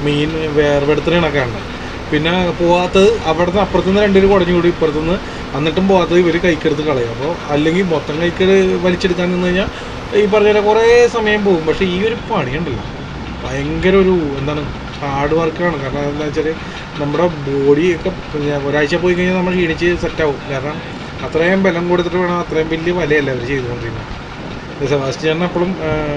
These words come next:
വക്കി-, മറ്റേ ഇതിലാണ്, വക്കി ടോക്കിലാണ്. അത് ഇവര് തമ്മിൽ സംസാരിച്ചുകൊണ്ടിരിക്കണതാണ്. അതും ഒരു വല്ലാത്ത ഫീലാണ് ട്ടോ. ഈ പോലീസ് വണ്ടിയിലൊക്കെ കേൾക്കണം, അവരിങ്ങനെ കേട്ടുകൊണ്ടിരിക്കണതാണ്. ഈ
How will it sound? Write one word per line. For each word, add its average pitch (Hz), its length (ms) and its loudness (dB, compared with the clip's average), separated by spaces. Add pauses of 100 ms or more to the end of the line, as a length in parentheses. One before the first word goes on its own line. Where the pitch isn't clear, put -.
(420)
വക്കി-, 147 400 -4
മറ്റേ 139 180 -2 (200)
ഇതിലാണ്, 139 320 -4
വക്കി - 200 -6
ടോക്കിലാണ്. 143 400 -6 (420)
അത് 151 80 4 (120)
ഇവര് 165 220 4
തമ്മിൽ 202 180 2 (100)
സംസാരിച്ചുകൊണ്ടിരിക്കണതാണ്. 180 960 0 (120)
അതും 156 180 2
ഒരു 196 120 6
വല്ലാത്ത 190 340 0
ഫീലാണ് 156 300 0
ട്ടോ. 135 80 -2 (120)
ഈ - 20 -4 (400)
പോലീസ് 160 260 0
വണ്ടിയിലൊക്കെ 165 380 2
കേൾക്കണം, 156 240 2
അവരിങ്ങനെ 156 480 -2
കേട്ടുകൊണ്ടിരിക്കണതാണ്. 156 960 2 (540)
ഈ - 20 2